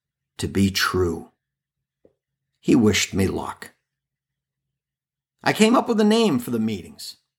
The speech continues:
Your Faith Anew, a Catholic revival meeting.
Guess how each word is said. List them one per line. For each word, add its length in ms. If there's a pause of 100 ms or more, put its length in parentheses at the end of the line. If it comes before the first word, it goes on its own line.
(640)
Your 180
Faith 380
Anew, 460 (880)
a 80
Catholic 720 (120)
revival 520
meeting. 400